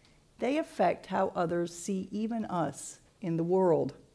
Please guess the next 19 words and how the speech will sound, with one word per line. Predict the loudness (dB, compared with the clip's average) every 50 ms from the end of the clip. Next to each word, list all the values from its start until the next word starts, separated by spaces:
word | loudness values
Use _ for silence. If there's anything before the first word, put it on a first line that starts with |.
| _ _ _ _ _ _ _ _ _ _ _ _ _ _
because | -6 -4 0 2 2 4
it | 6 4
affects | 4 4 2 -2 0 2 2 4 2 2 -2 -4 -10 -16 -16 -16 _ _ _ _ _ _ _ _
how | -8 -2 -2 0
we | 0 0 0
navigate | 0 0 0 0 0 -2 -2 0 0 0 2
our | 2 2 2 0
world | 0 0 0 0 2 0 0 -2 -6 -10 -18 _ _ _ _ -20 _ _ _ _ _ _ -4
if | -4 -4 -2 0
we | 0 0 0
hold | -2 -2 0 0 0 0 -2 -4
on | -4 -4 -2 0 0 0 0 0 0 -2 -2 -4 -8 -14 -20 _ _ _ _ _ _ _ _ _ _ _ _
to | 0 0 2
that | 2 0 -2 0
division | -2 0 2 4 4 4 4 2 0 -4 -4 -4 -6 -8 -14 -20 _ _ _ _ _ _ _ _ -8
and | -6 -6 -4
to | 0 0 2
that | 4 4 2 2 0 -2
anger | -2 -2 0 0 0 0 0 -2 -4